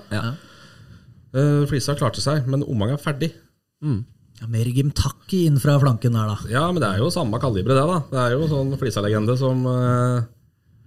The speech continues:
Speaker 3: Det kan bli en fin, eh, match. Jeg tror, eh, ingen har vært så sinte på meg som han har vært, og jeg har vært ganske irritert på han opp gjennom åra.
Speaker 2: <laughs> Og ganske mange har vært sinte på deg opp gjennom åra.
Speaker 3: Ah.
Speaker 2: Er det ikke?
Speaker 3: Jo, kanskje noen, men
Speaker 2: Å,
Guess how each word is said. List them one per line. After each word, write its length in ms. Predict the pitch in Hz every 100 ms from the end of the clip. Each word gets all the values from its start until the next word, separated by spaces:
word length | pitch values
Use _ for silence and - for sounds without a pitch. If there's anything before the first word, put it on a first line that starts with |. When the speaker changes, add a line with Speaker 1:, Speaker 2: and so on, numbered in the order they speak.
| - -
Speaker 3:
Det 80 | 120
kan 140 | 113 160
bli 140 | 123
en 100 | 127
fin, 320 | 123 120 120 120
eh, 160 | 117
match. 280 | 113 107 -
Jeg 320 | 139 123 123
tror, 160 | 117 117 127
eh, 600 | 131 127 127 127 127 127
ingen 340 | 131 110 101 127
har 100 | 120
vært 100 | 120
så 140 | 123 120
sinte 280 | 113 98 110
på 80 |
meg 160 | 107 107
som 120 | 110 104
han 140 | 98
har 60 | 101 113
vært, 100 | 120
og 80 |
jeg 80 | 107
har 120 | 107 110
vært 100 | -
ganske 160 | 113 98
irritert 320 | 113 101 101
på 80 | 107
han 120 | 98
opp 100 | 104
gjennom 240 | 107 101 104 113
åra. 280 | 117 120
Speaker 2:
<laughs> 40 | -
Og 120 | 113
ganske 180 | 107 110
mange 140 | 131 104
har 60 |
vært 80 | 110
sinte 100 | 104
på 80 | 107
deg 140 | 101
opp 80 | 104
gjennom 160 | 107 110
åra. 80 | 110 131 - -
Speaker 3:
Ah. 540 | 98 110 107 101 - -
Speaker 2:
Er 60 |
det 80 | 90
ikke? 120 | 127 247 - -
Speaker 3:
Jo, 160 | 90 110
kanskje 380 | 123 113 - 127
noen, 240 | 120 156
men 100 | 180
Speaker 2:
Å, 120 | 69